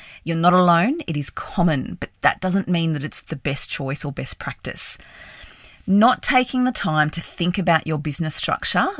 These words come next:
early on really doesn't serve you well and can set you up for significant cost and headache down the track. There are certainly occasions where a sole trader is absolutely the best business structure for you.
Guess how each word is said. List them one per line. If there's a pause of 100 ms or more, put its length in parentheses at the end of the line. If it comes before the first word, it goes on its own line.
early
on (240)
really
doesn't
serve
you
well
and
can
set
you
up
for
significant
cost
and
headache
down
the
track. (580)
There
are
certainly
occasions
where
a
sole
trader
is
absolutely
the
best
business
structure
for
you.